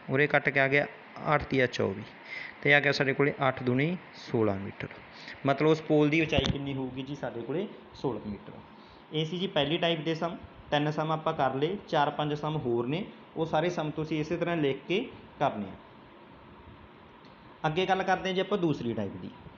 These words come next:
ਦੂਸਰੀ ਟਾਈਪ ਹੈਗੀ ਆ ਸਾਡੇ ਕੋਲੇ ਉਲਟਾ ਅਨੁਪਾਤ। ਉਲਟਾ ਅਨੁਪਾਤ ਦਾ ਮਤਲਬ ਇੱਕ ਚੀਜ਼ ਦੇ ਵਧਣ ਨਾਲ ਦੂਸਰੀ ਚੀਜ਼ ਘੱਟ ਰਹੀ ਆ, ਜਾਂ ਫਿਰ ਇੱਕ ਚੀਜ਼ ਦੇ ਘਟਣ ਦੇ ਨਾਲ ਦੂਸਰੀ ਚੀਜ਼ ਵੱਧ ਰਹੀ ਆ।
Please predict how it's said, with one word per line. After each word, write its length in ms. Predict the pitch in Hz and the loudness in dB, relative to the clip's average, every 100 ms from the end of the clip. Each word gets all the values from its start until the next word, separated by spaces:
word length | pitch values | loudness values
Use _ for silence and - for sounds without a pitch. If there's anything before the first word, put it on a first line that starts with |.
| - - - - - - | -18 -16 -18 -14 -8 -2
ਦੂਸਰੀ 340 | 160 160 196 | -2 2 2
ਟਾਈਪ 220 | 196 196 | 4 2
ਹੈਗੀ 240 | 185 185 214 | 0 2 2
ਆ 60 | |
ਸਾਡੇ 240 | 208 175 180 | 2 0 0
ਕੋਲੇ 260 | 185 208 214 | 0 0 2
ਉਲਟਾ 320 | 160 143 139 | 2 4 2
ਅਨੁਪਾਤ। 440 | 110 104 101 - - - - - - - - - - - - | 0 -2 -4 -6 -12 -16 -20 -20 -20 -20 -20 -20 -20 -20 -2
ਉਲਟਾ 280 | 147 147 170 | 0 2 2
ਅਨੁਪਾਤ 340 | 175 175 175 | 2 2 2
ਦਾ 80 | 175 | 2
ਮਤਲਬ 400 | 180 180 202 202 | 0 0 -2 0
ਇੱਕ 180 | 165 170 | 0 0
ਚੀਜ਼ 240 | 165 175 | 0 0
ਦੇ 100 | 165 | 0
ਵਧਣ 260 | 165 151 185 | 0 2 0
ਨਾਲ 120 | 196 | 0
ਦੂਸਰੀ 280 | 170 165 170 | -2 -2 -4
ਚੀਜ਼ 200 | 170 175 | -4 -6
ਘੱਟ 280 | 180 185 165 | 0 0 2
ਰਹੀ 320 | 143 160 185 | 0 0 2
ਆ, 140 | 214 220 - - - | 0 0 -10 -14 -2
ਜਾਂ 200 | 151 170 | 2 2
ਫਿਰ 120 | 196 | 0
ਇੱਕ 140 | 196 | -4
ਚੀਜ਼ 220 | 202 196 190 | -4 -2 -2
ਦੇ 120 | 202 | 0
ਘਟਣ 200 | 208 180 | 0 0
ਦੇ 140 | 165 175 | -2 -2
ਨਾਲ 100 | 180 | -2
ਦੂਸਰੀ 300 | 151 151 160 | -4 -4 -4
ਚੀਜ਼ 200 | 165 202 | -2 0
ਵੱਧ 240 | 147 104 | 0 -2
ਰਹੀ 320 | 110 104 | -4 -6
ਆ। 40 | 101 | -8